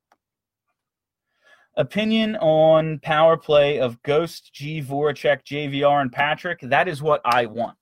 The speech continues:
Um, I, I, I, I think it's time for a little bit of a different configuration. The, um, and I just wish Jake would go lower in the zone sometimes, but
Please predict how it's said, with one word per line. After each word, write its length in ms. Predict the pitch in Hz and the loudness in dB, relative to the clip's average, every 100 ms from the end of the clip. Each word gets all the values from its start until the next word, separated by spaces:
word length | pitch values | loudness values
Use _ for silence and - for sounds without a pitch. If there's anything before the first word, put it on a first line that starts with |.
| - | -8
Um, 520 | 120 120 120 120 117 _ _ _ _ _ _ _ _ _ _ _ _ _ _ _ - | -4 -2 -2 -6 -12 _ _ _ _ _ _ _ _ _ _ _ _ _ _ _ 0
I, 320 | 156 151 151 | 0 0 -2
I, 440 | - - 147 147 | 0 2 2 0
I, 40 | - - - _ - | -4 -12 -18 _ -4
I 60 | |
think 240 | - 220 220 | -2 -2 -4
it's 140 | 214 | -6
time 200 | 196 196 | -6 -4
for 140 | 185 | 0
a 40 | 156 | 0
little 240 | 175 202 | 0 -2
bit 140 | 185 180 | 0 -2
of 180 | 160 160 | -4 -6
a 80 | 147 | -6
different 540 | 135 165 - 151 147 | -2 -4 -2 -6 -6
configuration. 1040 | 156 139 - 143 131 131 131 123 110 95 95 | -10 -10 -8 -6 -2 -2 -2 -4 -12 -14 -12
The, 300 | 120 120 123 | -6 -2 2
um, 480 | 117 117 113 113 113 _ _ _ _ _ _ _ _ _ _ _ - | 2 2 -2 -4 -10 _ _ _ _ _ _ _ _ _ _ _ -10
and 220 | 160 170 | -6 -2
I 80 | 170 | -2
just 220 | 185 208 | -4 -4
wish 240 | 175 196 - | 0 0 -2
Jake 340 | 147 165 165 | -6 -4 -4
would 140 | 143 | -6
go 160 | 131 151 | 0 2
lower 400 | 135 135 147 156 | 4 4 4 2
in 100 | 143 | 0
the 100 | 127 | -4
zone 360 | 123 139 151 160 | -2 -2 -2 -6
sometimes, 880 | - 165 151 151 165 160 156 156 135 | -8 -10 -6 -4 -4 -6 -8 -10 -8
but 320 | 120 113 | -4 -4